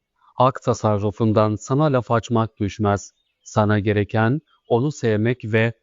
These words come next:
ondan gayrı kimseden korkmamak ve bütün işi onun uğruna görmek. Bunlar kalpli olur. Dil gürültüsüne getirip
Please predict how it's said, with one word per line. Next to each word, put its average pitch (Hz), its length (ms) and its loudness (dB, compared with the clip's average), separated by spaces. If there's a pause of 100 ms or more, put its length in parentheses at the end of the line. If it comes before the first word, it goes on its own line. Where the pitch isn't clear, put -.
(140)
ondan 139 500 -2
gayrı 113 360 0
kimseden 113 640 -2
korkmamak 104 760 -4 (500)
ve 143 280 0
bütün 143 280 -4
işi 123 460 0
onun 131 280 0
uğruna 113 460 2
görmek. 101 500 0 (520)
Bunlar 110 440 2
kalpli 110 420 -2
olur. 104 320 0 (640)
Dil 139 420 0
gürültüsüne 110 720 0
getirip 107 600 0